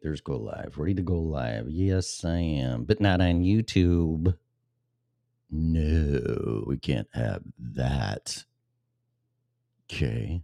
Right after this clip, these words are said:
there we go. Let's say good morning to everybody. And StreamYard, good morning to you. And,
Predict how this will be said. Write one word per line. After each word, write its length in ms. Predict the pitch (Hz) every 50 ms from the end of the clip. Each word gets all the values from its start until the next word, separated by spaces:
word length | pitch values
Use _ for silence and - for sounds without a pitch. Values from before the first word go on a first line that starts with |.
| - -
there 120 | - 71
we 80 | 67 65
go. 260 | 71 78 101 110 110 - _ _ _ - - - - - - - _ _ _ _
Let's 160 | - 92 - -
say 140 | 113 104
good 280 | 92 87 113 120 104 98
morning 380 | 107 104 90 87 87 87 87 82
to 120 | - 85
everybody. 600 | 80 76 73 76 76 76 82 73 69 78 90 -
And 180 | - 98 95 92
StreamYard, 1160 | - - - - - 135 143 151 160 139 139 131 127 107 90 82 80 82 87 98 127 139 143 135
good 300 | 139 135 123 110 123 123
morning 640 | 123 131 123 117 117 117 117 120 117 113 117 117 123
to 140 | 147 139 127
you. 360 | 123 123 117 98 90 92 101
And, 200 | 113 107 -